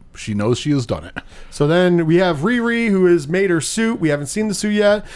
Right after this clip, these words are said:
Speaker 2: Then Okoye has agreed to wear the terrible suits that the, the, she's been pushing off on her.
Speaker 1: <laughs> The Midnight Angel suits that looked, again, another dislike, not a massive one, but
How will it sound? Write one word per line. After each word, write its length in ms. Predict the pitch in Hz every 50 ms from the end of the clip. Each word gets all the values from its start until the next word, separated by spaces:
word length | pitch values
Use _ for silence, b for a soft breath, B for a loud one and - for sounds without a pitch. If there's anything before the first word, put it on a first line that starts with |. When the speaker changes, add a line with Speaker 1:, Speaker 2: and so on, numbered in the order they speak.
| B B B
Speaker 2:
Then 220 | - 165 180 185 185
Okoye 500 | 170 - - 202 226 226 220 214 208 202
has 140 | 185 165
agreed 320 | 175 151 143 180 202 202 -
to 100 | - 170
wear 180 | 185 190 196
the 120 | 185 156 165
terrible 400 | - - 185 196 196 190 190 185
suits 320 | - - 185 196 190 -
that 140 | - 165 -
the, 100 | 180 175
the, 480 | 165 156 - 170 170 160 156 175 170 -
she's 220 | - - 175 151
been 180 | 165 170 160 -
pushing 260 | 190 190 165 185 170
off 280 | 165 165 175 180 175 190
on 160 | 180 180 170
her. 180 | 180 185 196 220
Speaker 1:
<laughs> 180 | 220 - -
The 120 | - 127 120
Midnight 340 | 120 127 131 139 135 131 117
Angel 280 | 123 117 120 117 123 117
suits 360 | - - 131 123 120 120 -
that 240 | 113 107 107 - 110
looked, 320 | 110 104 107 107 - - - - - - - -
again, 320 | 139 139 135 113 98 90 - -
another 320 | - 120 120 120 120 127 127
dislike, 420 | 135 135 - - 139 135 135 123
not 180 | 117 107 113 123
a 20 |
massive 420 | 123 151 160 147 139 127 - 127
one, 180 | 110 113 107 104
but 180 | 98 104 -